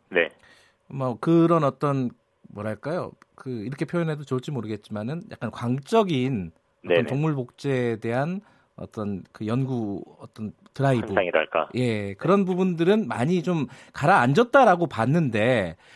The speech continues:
Speaker 1: 네.
Speaker 2: 실제로는, 어, 그렇지 않은가 봐요. 그러니까 계속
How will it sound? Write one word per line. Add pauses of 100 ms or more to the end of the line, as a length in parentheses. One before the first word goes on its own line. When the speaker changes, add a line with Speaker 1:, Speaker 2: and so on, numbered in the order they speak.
(140)
Speaker 1:
네.
Speaker 2:
실제로는, (160)
어,
그렇지
않은가
봐요.
그러니까
계속